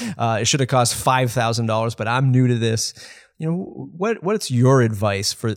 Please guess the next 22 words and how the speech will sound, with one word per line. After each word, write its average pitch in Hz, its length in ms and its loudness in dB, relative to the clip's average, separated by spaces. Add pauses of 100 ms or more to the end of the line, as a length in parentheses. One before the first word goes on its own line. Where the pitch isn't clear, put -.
for 110 120 -6
these 117 220 -2
folks 110 340 -4 (180)
just 139 340 0
starting 113 400 0
out 107 200 -6
in 101 60 -6
this 104 120 -4
space 101 380 -8
from, 107 380 -4
from 113 260 -2
where 139 200 4
you 127 200 2
sit - 300 -2
now 110 240 0
and 107 140 0
what 117 140 -2
you've 117 180 -2
learned 110 240 0
over 101 160 -4
the 98 80 -6
years, 101 320 -6